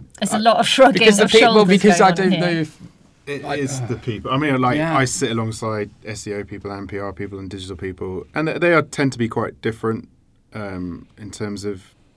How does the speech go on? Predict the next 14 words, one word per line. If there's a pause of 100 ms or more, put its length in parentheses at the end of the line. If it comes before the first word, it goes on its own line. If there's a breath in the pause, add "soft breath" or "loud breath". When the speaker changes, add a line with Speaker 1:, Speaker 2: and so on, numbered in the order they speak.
Speaker 3:
backgrounds,
and (640)
I
don't
know,
they
just, (540 loud breath)
the
P
R
people
are
very
creative.